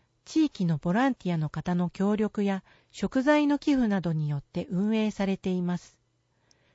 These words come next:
子ども食堂の手伝いや食材、運営費の寄付などをしていただける方は、各食堂に直接ご連絡ください。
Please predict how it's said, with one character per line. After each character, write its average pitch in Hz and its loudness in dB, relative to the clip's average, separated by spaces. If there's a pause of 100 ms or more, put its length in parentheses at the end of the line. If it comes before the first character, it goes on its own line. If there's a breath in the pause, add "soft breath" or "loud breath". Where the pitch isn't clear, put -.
(500)
子 202 -4
ど 254 4
も 294 4
食 294 0
堂 185 0
の 151 -2
手 175 -6
伝 208 -2
い 156 -4
や 151 -4 (380)
食 220 -2
材、 208 -2 (320)
運 302 4
営 302 4
費 190 -2
の 170 0
寄 269 -2
付 247 0
な 202 0
ど 156 -2
を 151 -4
し - -12
て 196 -4
い 196 -4
た 202 -2
だ 190 -2
け 196 -4
る 185 -4
方 180 -4
は、 156 -6 (440)
各 - -6
食 220 0
堂 214 2
に 202 -2
直 - -6
接 - -4 (120)
ご 165 -2
連 226 0
絡 254 -2
く 214 -6
だ 208 0
さ 190 -4
い。 180 -8